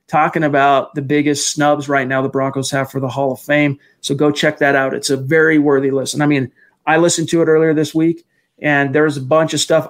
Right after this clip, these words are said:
I didn't know that I learned. And I'm a guy that's read books, history books on the Broncos.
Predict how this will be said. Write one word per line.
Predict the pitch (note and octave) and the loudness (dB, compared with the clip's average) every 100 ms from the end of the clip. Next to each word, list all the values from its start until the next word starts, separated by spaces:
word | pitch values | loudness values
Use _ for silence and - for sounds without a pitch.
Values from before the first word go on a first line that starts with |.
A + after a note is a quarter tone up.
| - | -2
I | D3 E3 | 0 2
didn't | E3 D#3 | 0 0
know | D3+ E3 F3 | 0 0 0
that | D#3+ | -2
I | C3 D#3+ | 0 0
learned. | D#3 A#2+ - | 0 -2 -6
And | C3+ | -2
I'm | D#3 | -2
a | D3+ | 2
guy | D3 D3 | 2 2
that's | C#3+ - | -2 -2
read | C#3+ C#3 B2+ | -2 -2 -2
books, | D#3 D3+ - - - | -4 -4 -8 -10 -4
history | F3 - D3+ | -4 -2 -2
books | C#3 C3+ C#3 | 0 -2 -2
on | C#3 | -2
the | C#3 | 0
Broncos. | C#3 C#3 C#3 C#3 C3+ | 0 0 0 0 0